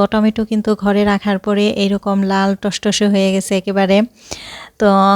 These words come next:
এই, এ, টমেটো একেবারে ধুয়ে আমি পরিষ্কার করে নিছি। এরপরে টমেটোগুলিকে আমি চার ভাগ করে টুকরা টুকরা করে নিছি। আর এর সাথে এখন তেজপাতা, লং,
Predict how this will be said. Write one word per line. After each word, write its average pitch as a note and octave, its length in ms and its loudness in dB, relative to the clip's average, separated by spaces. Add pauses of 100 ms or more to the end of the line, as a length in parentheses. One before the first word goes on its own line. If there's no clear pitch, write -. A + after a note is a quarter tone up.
(480)
এই, G#3 200 4 (220)
এ, G3+ 120 2 (240)
টমেটো G3 360 -2
একেবারে G3 420 -2
ধুয়ে G3+ 440 0
আমি F#3+ 240 0
পরিষ্কার G3+ 480 -4
করে G3 240 -2
নিছি। F#3+ 360 -2 (240)
এরপরে G3 520 -2 (300)
টমেটোগুলিকে F#3+ 680 -4
আমি F#3 220 -2 (260)
চার G3 220 0
ভাগ F#3+ 280 -2
করে F#3 260 -2 (500)
টুকরা G#3+ 280 -4
টুকরা G3 280 -6
করে F#3 240 0
নিছি। F#3 340 -2 (440)
আর G#3 200 2 (100)
এর G3+ 160 2
সাথে G#3 360 -2
এখন G3 280 -4 (100)
তেজপাতা, G3 680 -4 (220)
লং, F#3 320 2